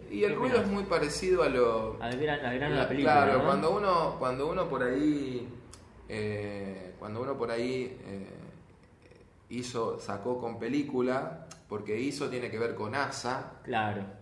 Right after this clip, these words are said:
Speaker 1: La vieja asa, que era cien asa, doscientas asa, cuatrocientas asa,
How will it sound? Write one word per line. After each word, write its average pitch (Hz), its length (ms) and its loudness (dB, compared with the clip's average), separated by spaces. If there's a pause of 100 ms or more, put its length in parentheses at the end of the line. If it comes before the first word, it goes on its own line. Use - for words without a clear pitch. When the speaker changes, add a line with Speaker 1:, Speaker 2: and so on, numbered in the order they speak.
Speaker 1:
La 98 120 -6
vieja 123 440 0
asa, 110 220 -4
que 110 80 -8
era 107 160 -6
cien 113 260 -8
asa, 113 460 -4
doscientas 104 480 -10
asa, 113 460 -4
cuatrocientas 104 520 -10
asa, 123 420 -8